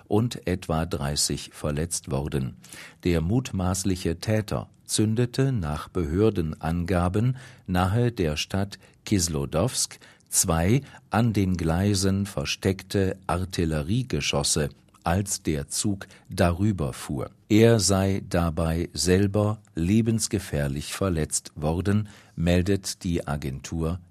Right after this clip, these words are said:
Itar Tass. In einer Reihe von Anschlägen in Russlands Unruheregion Nordkaukasus waren zuletzt vergangene Woche drei Menschen in der Stadt Krasnodar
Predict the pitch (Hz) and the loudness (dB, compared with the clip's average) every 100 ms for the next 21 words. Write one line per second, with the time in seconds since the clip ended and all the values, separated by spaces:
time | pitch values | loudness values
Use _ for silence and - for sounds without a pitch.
0 | _ 98 95 78 82 - - - - - | _ -6 -4 -4 -6 -6 -6 -2 -4 -6
1 | _ _ - 117 123 120 - 104 113 107 | _ _ 2 4 4 2 0 2 4 4
2 | 104 73 90 117 82 67 - 76 67 64 | 2 2 2 4 2 -2 -4 -6 -6 -6
3 | - 87 92 - 73 71 71 69 - 95 | -4 -2 -2 -2 -2 -2 -4 -6 -2 0
4 | 90 73 71 104 - 90 85 87 - - | 0 0 -2 -2 0 0 0 0 -2 -4
5 | _ 127 127 113 92 90 78 69 65 78 | _ 2 2 2 0 2 2 -2 -2 -2
6 | 78 82 80 76 67 - 82 78 73 - | -2 0 0 0 -6 -8 -4 -2 -4 -10
7 | - 76 71 87 85 104 131 - - - | -6 -4 -2 -2 0 0 0 -4 -10 -20
8 | - - 78 92 95 92 90 - 87 76 | -18 0 4 4 4 0 -2 -2 0 0
9 | 101 - - - _ - 90 82 92 110 | -2 -2 -10 -12 _ -2 -2 0 0 0
10 | 98 76 71 71 82 - 117 113 - 95 | 0 -2 -2 -2 0 0 0 -2 -6 0
11 | 92 101 101 78 67 65 - 65 57 - | 2 4 2 0 -4 -4 -4 -6 -12 -18
12 | - - - 90 85 80 73 - 82 80 | -20 -12 -2 0 0 -2 -4 -2 -4 -4
13 | - - 80 78 76 71 65 73 73 | -10 -4 -2 -2 -4 -4 0 0 -2